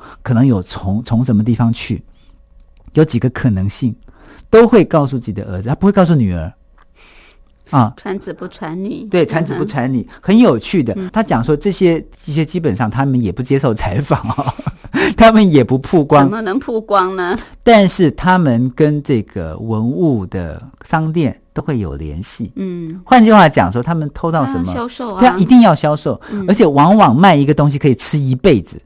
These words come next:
Speaker 2: 嗯，嗯，嗯。
Speaker 1: 但是很怪的是，这些专业盗墓工作者哈，这个文博学院院长讲说，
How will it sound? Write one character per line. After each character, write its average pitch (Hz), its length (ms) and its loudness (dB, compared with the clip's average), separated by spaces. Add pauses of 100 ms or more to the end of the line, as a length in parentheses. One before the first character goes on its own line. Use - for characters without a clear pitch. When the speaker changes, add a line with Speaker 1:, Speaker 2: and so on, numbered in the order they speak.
(160)
Speaker 2:
嗯， 196 400 -14
嗯， 170 340 -14 (100)
嗯。 190 280 -18 (140)
Speaker 1:
但 247 140 2
是 226 80 2
很 120 260 -2
怪 175 240 4
的 113 100 2
是， 120 180 -8
这 151 200 -2
些 143 240 -2
专 156 220 -4
业 143 120 -2
盗 123 180 -2
墓 110 140 -2
工 110 160 -6
作 107 160 -4
者 - 160 -14
哈， 82 260 -16 (280)
这 151 160 0
个 95 500 -2
文 135 160 0
博 156 100 2
学 151 100 0
院 143 100 2
院 139 120 0
长 101 140 0
讲 85 180 -8
说， 92 180 -10